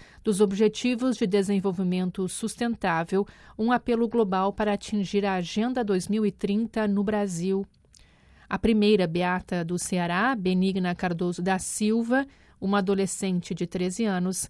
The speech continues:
é um símbolo brasileiro nessa luta contra o feminicídio no estado do Ceará.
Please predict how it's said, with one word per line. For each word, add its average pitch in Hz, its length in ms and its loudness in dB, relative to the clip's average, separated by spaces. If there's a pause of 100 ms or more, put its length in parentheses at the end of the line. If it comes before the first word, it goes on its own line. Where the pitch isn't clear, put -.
(260)
é 214 120 0
um 254 160 0
símbolo 285 600 -2
brasileiro 247 640 -2
nessa 196 360 0
luta 233 380 0
contra 233 480 -2
o 240 60 0
feminicídio 214 760 -2
no 202 100 0
estado 190 440 -2
do 196 120 -4
Ceará. 190 640 -2